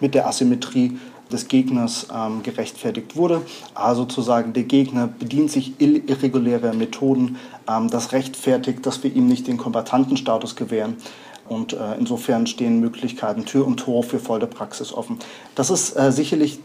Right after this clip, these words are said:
der eine Fall. Andererseits hat sich die Aufmerksamkeit, ähm, auch die demokratische Aufmerksamkeit,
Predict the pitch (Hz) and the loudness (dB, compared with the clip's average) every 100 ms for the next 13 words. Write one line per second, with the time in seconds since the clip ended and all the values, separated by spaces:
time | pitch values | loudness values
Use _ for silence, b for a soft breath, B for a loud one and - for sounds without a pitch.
0 | - 131 - 127 170 170 170 170 - 143 | 0 2 4 2 0 0 2 2 2 2
1 | 180 175 165 139 139 139 - 151 - 147 | 2 4 4 4 2 2 -4 -4 0 -2
2 | 139 - B B B 135 127 139 160 160 | -2 -10 B B B 0 2 0 -2 -4
3 | 151 151 139 135 135 131 127 127 - 123 | -2 0 0 0 0 2 2 -2 -6 -2
4 | 120 117 117 - - 120 135 123 120 123 | 0 0 -2 -4 -2 0 2 2 2 0
5 | - 117 147 139 127 - 123 - 123 - | 0 0 0 -2 -2 -2 -4 -2 -2 0
6 | 120 117 | -2 -2